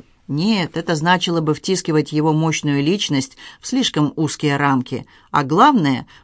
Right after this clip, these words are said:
плохо знать человека эпохи барокко, предтечи века просвещения,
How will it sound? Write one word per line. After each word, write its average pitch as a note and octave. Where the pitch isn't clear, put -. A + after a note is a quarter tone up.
плохо F3+
знать C#3+
человека D3+
эпохи D3+
барокко, F3
предтечи F#3
века D#3
просвещения, C#3